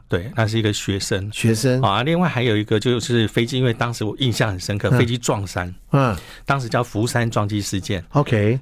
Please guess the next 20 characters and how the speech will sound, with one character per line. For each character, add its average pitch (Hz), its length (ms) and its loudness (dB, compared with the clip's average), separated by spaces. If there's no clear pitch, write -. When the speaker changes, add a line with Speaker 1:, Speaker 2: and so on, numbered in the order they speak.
Speaker 1:
那 170 100 4
个 170 140 0
机 147 240 0
尾 127 180 2
呢， 95 140 -2
基 143 160 -2
本 98 180 -2
上 113 160 0
弹 104 240 -2
到 131 120 2
我 95 140 -4
家 113 160 0
后 127 120 -2
面 113 100 2
只 107 100 -2
有 110 60 2
两 101 160 0
百 90 140 -2
公 98 200 0
尺。 95 240 -4